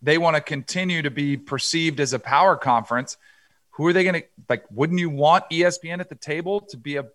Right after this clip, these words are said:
broadcast partner? But is that bridge burned beyond repair? It sure feels like this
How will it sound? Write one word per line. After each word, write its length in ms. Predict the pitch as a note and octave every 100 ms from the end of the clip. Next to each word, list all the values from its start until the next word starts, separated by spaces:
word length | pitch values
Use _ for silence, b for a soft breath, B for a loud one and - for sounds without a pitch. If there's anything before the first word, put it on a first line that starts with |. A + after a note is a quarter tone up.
| _ -
broadcast 640 | C3 C#3+ - F3+ F3+ -
partner? 580 | F#3+ G3+ G#3 A#3 A#3+ b b b _
But 140 | D3 -
is 120 | B2+
that 220 | C#3+ -
bridge 380 | A#2+ D3+ D3+ -
burned 400 | C#3 C#3+ F3+ E3+
beyond 680 | D3 C3+ C3+ C#3+ C#3+ C#3 B2
repair? 500 | C#3 C3 D3 D3+ G3+
It 140 | - -
sure 200 | D3+ D3+
feels 380 | - F#3+ G3 F3
like 260 | D#3 -
this 300 | D3 D#3 -